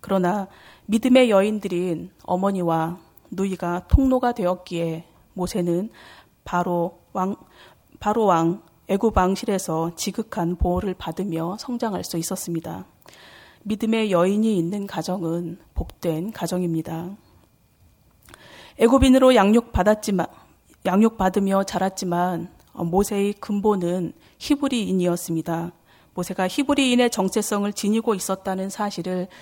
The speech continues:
십일 절에서 십이 절 말씀이 증거해주고 있습니다.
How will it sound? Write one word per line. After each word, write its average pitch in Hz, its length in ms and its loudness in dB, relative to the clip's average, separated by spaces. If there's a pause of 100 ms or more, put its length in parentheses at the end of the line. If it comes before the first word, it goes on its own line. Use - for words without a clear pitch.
(120)
십일 180 440 -4
절에서 175 480 -2
십이 196 320 -6
절 190 180 0
말씀이 170 420 -2
증거해주고 175 520 -4
있습니다. 165 640 -4